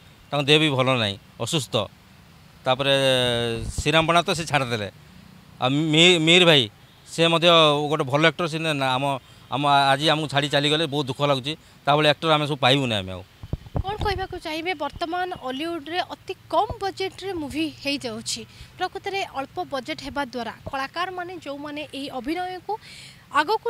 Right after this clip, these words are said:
Speaker 2: ନେଇ ସେମାନେ ନିଜର ପ୍ରଫେସନ୍ କରିବା ପାଇଁ ଚାହୁଁଛନ୍ତି ଏବଂ ଆଗକୁ ବଢ଼ିବା ପାଇଁ ଚାହୁଁଛନ୍ତି, କେଉଁଠି ନା କେଉଁଠି କମ୍ ବଜେଟ ସେମାନଙ୍କ ପାଇଁ ଅଧିକା ଭାରି ପଡ଼ୁଛି କି? ଯାହାକି କ୍ୟାରିୟର ଉପରେ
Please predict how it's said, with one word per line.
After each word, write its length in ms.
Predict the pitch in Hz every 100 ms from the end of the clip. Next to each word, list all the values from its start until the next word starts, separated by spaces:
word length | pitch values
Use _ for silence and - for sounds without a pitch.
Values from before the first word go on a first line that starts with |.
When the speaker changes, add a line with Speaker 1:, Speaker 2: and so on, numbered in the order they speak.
| 415
Speaker 2:
ନେଇ 120 | 415 453
ସେମାନେ 280 | 370 320 320 349
ନିଜର 220 | 320 302 330 427 - - - -
ପ୍ରଫେସନ୍ 440 | 302 427 - 523 453
କରିବା 220 | 320 320 -
ପାଇଁ 120 | 359 349
ଚାହୁଁଛନ୍ତି 480 | 302 262 311 311 262 302
ଏବଂ 100 | 359 -
ଆଗକୁ 320 | 294 392 - 392
ବଢ଼ିବା 260 | 294 277 311
ପାଇଁ 120 | - 330
ଚାହୁଁଛନ୍ତି, 500 | 285 262 262 240 233 226 - -
କେଉଁଠି 240 | 359 392 403
ନା 80 | 440
କେଉଁଠି 200 | 427 427 427 -
କମ୍ 160 | 302 359
ବଜେଟ 240 | 359 370 -
ସେମାନଙ୍କ 360 | 330 285 302 320 339
ପାଇଁ 120 | 339 320
ଅଧିକା 240 | 254 294 311
ଭାରି 160 | 269 262
ପଡ଼ୁଛି 340 | - 302 285 311
କି? 120 | - 330 - - - - - -
ଯାହାକି 240 | - 277 294 -
କ୍ୟାରିୟର 300 | 254 233 262 277
ଉପରେ 200 | 285